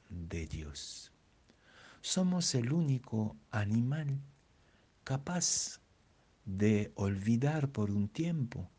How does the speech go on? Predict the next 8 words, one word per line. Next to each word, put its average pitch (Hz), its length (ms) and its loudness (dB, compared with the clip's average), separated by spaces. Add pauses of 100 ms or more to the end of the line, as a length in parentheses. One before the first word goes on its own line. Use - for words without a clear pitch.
(560)
que 95 160 -4
tiene 107 380 2
hambre 95 360 -2
de 95 140 -2
pan, 98 420 -6 (800)
que 107 140 -2
tiene 104 380 -2
sed 123 340 0